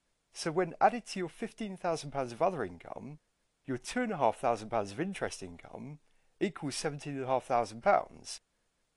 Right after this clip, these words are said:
So therefore, all of that two and a half thousand pounds of interest falls within this tax-free bracket, and so you will not get charged any tax on it. So your total tax will just be the five hundred pounds that you've had to pay on your earnings.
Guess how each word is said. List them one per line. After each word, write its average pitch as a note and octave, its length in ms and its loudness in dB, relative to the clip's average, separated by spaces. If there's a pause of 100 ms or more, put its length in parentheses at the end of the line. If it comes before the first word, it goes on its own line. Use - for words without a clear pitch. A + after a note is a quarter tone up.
(340)
So - 180 -10
therefore, B2+ 800 0
all G#3+ 240 0
of - 80 -4
that - 200 4
two - 120 -2
and C3+ 100 -2
a B2+ 40 -6
half B2 180 0
thousand G#2+ 280 0
pounds F#2+ 200 0
of F#2+ 100 -4
interest - 680 -8 (180)
falls D3+ 560 -2
within B2 220 -2
this B2 160 -6
tax-free - 540 -2
bracket, - 580 -6 (320)
and C3+ 120 -2
so - 140 -6
you D#3+ 60 0
will D#3+ 80 -2
not F#3+ 180 -4
get D3+ 140 0
charged C#3 360 2
any D3+ 160 -4
tax - 380 2
on - 100 -14
it. - 220 -10 (1080)
So - 160 -6
your C#3+ 80 2
total - 360 2
tax - 400 -4
will C3 80 -4
just - 180 -4
be E3+ 80 -2
the C#3+ 80 -2
five F#3+ 240 2
hundred B2+ 220 -6
pounds A#2 240 0
that A#2 100 -8
you've A2 80 -12
had C3+ 160 4
to C3 100 -10
pay B2 220 0
on A#2+ 140 -2
your B2 140 -2
earnings. A2 760 2